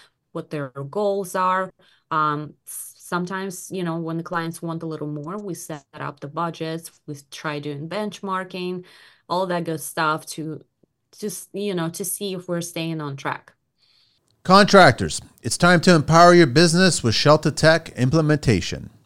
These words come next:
Speaker 2: Shelta is offering a free meeting to tackle your biggest pain points head on. Their goal, to develop a custom company app that's built just for you, solving your pain points, streamlining your processes,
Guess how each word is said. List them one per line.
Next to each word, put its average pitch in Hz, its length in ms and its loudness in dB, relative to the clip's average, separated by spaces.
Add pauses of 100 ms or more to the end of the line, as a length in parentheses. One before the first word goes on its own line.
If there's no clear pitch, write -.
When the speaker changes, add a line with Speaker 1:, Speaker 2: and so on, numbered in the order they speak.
(100)
Speaker 2:
Shelta 180 320 6
is 170 160 6
offering 147 340 4
a 110 80 2
free 180 260 2
meeting 156 340 4
to 123 120 -4
tackle 131 380 2
your 110 140 2
biggest 139 420 0
pain 139 220 2
points 135 340 0
head 131 300 0
on. 95 320 0 (400)
Their 208 160 6
goal, 139 640 8
to 131 100 -4
develop 143 440 6
a 139 60 0
custom 170 400 2
company 156 460 0
app 139 320 2
that's 110 180 -2
built 131 300 0
just 143 280 0
for 147 120 -2
you, 117 340 0 (320)
solving 175 460 6
your 175 160 6
pain 160 260 2
points, 165 460 0
streamlining 156 720 2
your 151 80 2
processes, 147 720 2